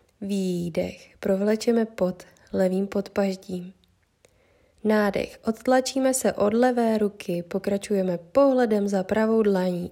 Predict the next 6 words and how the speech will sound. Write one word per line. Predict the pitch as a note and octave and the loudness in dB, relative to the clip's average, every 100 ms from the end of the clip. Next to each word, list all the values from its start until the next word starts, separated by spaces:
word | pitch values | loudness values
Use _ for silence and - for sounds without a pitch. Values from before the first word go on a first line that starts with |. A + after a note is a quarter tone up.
| - | -4
a | B3 | -2
výdech | A#3+ F#3+ F3+ F3+ F3+ F#3 | -2 -2 -2 -2 -2 -2
ještě | F#3+ F3 - F#3 | -4 -6 -6 -6
jednou | F3 F3+ G3 | -4 -4 -2
dolů. | G3+ G3+ G3+ F#3+ F#3 - _ _ _ _ _ _ _ _ _ _ _ _ _ _ _ _ _ _ _ _ _ _ _ | 0 2 0 -2 -6 -14 _ _ _ _ _ _ _ _ _ _ _ _ _ _ _ _ _ _ _ _ _ _ _
Nádech, | G#3+ G3 F3+ F3 E3+ F#3 C#4 D4+ - - | -2 0 0 -2 -2 -2 -4 -6 -20 -20